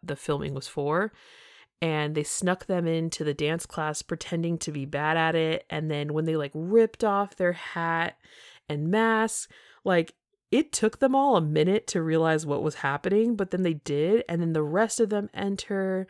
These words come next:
and all the fans were, like, so sweet and loud with their reactions. They were just so excited. I think even Kep1er too, like, you know, this is probably, like, a huge thing for them as well. The fans danced for Kep1er, and, like, Kep1er was hyping them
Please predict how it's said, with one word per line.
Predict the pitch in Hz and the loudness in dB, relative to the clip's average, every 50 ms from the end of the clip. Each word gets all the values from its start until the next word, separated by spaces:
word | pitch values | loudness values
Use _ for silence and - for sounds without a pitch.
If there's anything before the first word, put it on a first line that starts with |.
| _ | _
and | - 165 156 156 151 147 147 147 143 - - _ _ | -4 -4 -2 -2 -2 -2 -4 -4 -6 -8 -12 _ _
all | - 190 208 214 | -6 -2 -2 0
the | 214 | -2
fans | 202 - 220 196 185 180 175 175 180 180 | -2 -2 -2 0 0 0 0 -2 -2 -2
were, | 180 170 165 | 0 0 0
like, | 156 151 143 147 - | 0 0 -4 -6 -8
so | - - - - 220 226 233 233 | -10 -6 -2 0 4 4 4 4
sweet | - - - - 196 190 190 185 - - | 2 -2 -6 -4 -2 0 0 -2 -2 -4
and | - 160 160 156 | -4 -6 -4 -4
loud | 160 156 160 165 170 170 170 | -2 -2 0 2 2 2 0
with | 170 - | -2 -4
their | 156 147 | -4 -4
reactions. | 139 139 139 143 151 170 180 - - - - 190 175 170 170 165 165 165 175 175 - - _ _ _ - | -4 -4 -4 -6 -4 -6 -8 -8 -8 -6 -4 -2 -2 -2 0 -2 -2 -2 -2 -4 -6 -10 _ _ _ 0
They | 180 190 190 | 2 4 4
were | 190 196 | 4 4
just | 196 185 - - | 2 2 2 2
so | - 180 170 165 | 4 4 4 4
excited. | 160 - - - 160 151 151 156 151 151 151 151 | 2 0 -4 -4 -2 -2 0 0 0 0 0 -2
I | - 165 | -2 -4
think | - 240 233 - | -6 -6 -4 -4
even | 202 180 180 165 | -2 -2 -2 -2
Kep1er | - - 143 143 - 160 156 151 143 143 143 - | -2 -4 -6 -4 -2 -2 0 0 0 -2 -2 -6
too, | - - 156 143 139 143 147 156 156 | -8 -8 -6 -6 -4 -4 -4 -2 -2
like, | 143 131 131 127 - - _ _ _ _ _ - | -2 -4 -4 -8 -12 -18 _ _ _ _ _ -4
you | 208 185 | -2 0
know, | 165 143 143 | 0 0 -2
this | 151 175 185 - | -2 -4 -4 -4
is | 208 190 | -4 -6
probably, | - - 185 165 165 175 160 | -4 -4 -2 -2 0 0 0
like, | 151 147 - | 0 0 -2
a | 147 143 | -4 -6
huge | 143 - - 160 151 151 151 - - | -6 -8 -6 -4 -4 -2 -2 -4 -6
thing | - 147 139 143 143 | -6 -6 -6 -6 -6
for | - 160 | -6 -6
them | 156 151 143 147 143 | -6 -4 -6 -6 -8
as | 139 - | -8 -10
well. | 147 151 147 139 139 139 143 151 165 - _ - - - - - - - - - _ _ _ _ _ _ _ _ _ - | -10 -10 -8 -8 -8 -6 -6 -6 -8 -10 _ -20 -20 -20 -20 -20 -20 -20 -20 -20 _ _ _ _ _ _ _ _ _ -16
The | - 180 190 185 180 175 170 165 165 | -6 2 4 6 6 6 6 4 2
fans | - - 208 190 185 185 180 185 180 - | 0 0 2 2 4 4 4 2 0 -2
danced | 185 170 - 165 143 143 147 160 170 - - | -6 -4 -2 -2 0 0 -2 -2 -4 -4 -4
for | - 175 | -4 -4
Kep1er, | - - - 185 175 - 196 190 190 190 190 | -4 -4 -4 -4 -4 0 0 2 4 4 4
and, | 185 185 | 4 2
like, | 165 156 156 - - - - | 0 -2 -4 -6 -12 -16 -12
Kep1er | - - 185 175 - 190 185 | -6 -4 -4 -4 -2 -2 -2
was | 180 180 - | -2 -2 -4
hyping | - - - 160 151 - 160 156 147 | -6 -8 -8 -8 -6 -6 -8 -8 -8
them | 147 147 | -8 -8